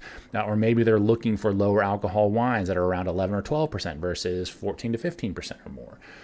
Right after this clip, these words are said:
Um, this is a conversation that within the industry, uh, is happening a lot, and we're trying to figure out kind of, we're, we're getting our sea legs on kind of what's gonna happen next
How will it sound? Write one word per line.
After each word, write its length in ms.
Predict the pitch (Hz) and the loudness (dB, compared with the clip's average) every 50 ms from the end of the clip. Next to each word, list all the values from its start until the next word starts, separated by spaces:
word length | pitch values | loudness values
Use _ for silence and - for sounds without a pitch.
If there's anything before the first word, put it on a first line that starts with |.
| - - - - | -20 -20 -12 -10
Um, 200 | - 98 98 104 | -8 -4 0 2
this 120 | 127 175 185 | 4 4 4
is 120 | 226 220 | 4 0
a 40 | 208 | 2
conversation 640 | - 190 185 180 165 - - 147 160 156 - 110 101 | 2 2 4 4 2 2 2 2 2 2 0 0 2
that 260 | 104 98 98 - - - - - _ _ _ - _ _ _ _ _ | 2 0 -2 -4 -6 -14 -20 -20 _ _ _ -20 _ _ _ _ _
within 360 | - 120 110 107 156 160 160 | -6 -6 -2 0 0 2 4
the 140 | 156 139 139 | 4 4 4
industry, 560 | 147 156 156 135 - - 101 82 71 - - _ - - - - _ - | 4 2 2 0 0 -4 -6 -10 -10 -12 -18 _ -20 -20 -20 -20 _ -8
uh, 320 | - 104 104 101 98 95 92 | -4 -2 0 0 0 0 0
is 380 | 107 110 104 101 101 98 - - | 2 2 2 2 2 0 -2 -4
happening 640 | - - - 123 127 135 - 127 117 113 104 101 92 - | -6 -2 2 2 2 2 2 0 0 0 0 -2 -4 -4
a 80 | 95 92 | -4 -2
lot, 460 | 92 101 117 120 - - - - - - - - - - | 2 4 4 4 2 0 -10 -14 -12 0 0 0 2 2
and 340 | 139 131 123 117 113 113 107 | 0 0 2 2 0 4 2
we're 80 | 110 | 2
trying 260 | 110 - - 123 123 123 | 2 2 0 0 0 0
to 60 | 117 | -2
figure 360 | - - 120 107 110 107 107 | 0 0 0 2 4 4 4
out 180 | 104 104 110 - | 2 0 -2 -2
kind 160 | - 107 104 | -2 -2 0
of, 280 | 95 95 95 87 85 - - - - - - - - - - - _ - | 0 0 -2 -2 -6 -12 -20 -20 -20 -20 -20 -20 -20 -20 -20 -20 _ 0
we're, 180 | 117 123 120 | 2 2 2
we're 260 | 120 143 139 123 123 117 | 2 2 2 2 6 6
getting 200 | 123 - 139 131 | 6 4 6 4
our 80 | 120 | 2
sea 220 | - - - 151 139 | 2 4 2 4 4
legs 300 | 120 104 90 87 90 98 | 6 4 4 2 0 -4
on 80 | 98 | -4
kind 160 | 87 104 104 | -2 -2 -2
of 160 | 90 87 90 98 | -2 -2 0 0
what's 260 | 110 113 - - - | 0 0 0 -6 -4
gonna 180 | - 120 113 | -4 -2 -4
happen 400 | - - 104 104 104 - 92 90 | -2 -2 -2 -2 -2 -2 -4 -2
next 460 | 92 92 82 - - - - - - | -4 -4 -6 -6 -8 -10 -10 -10 -12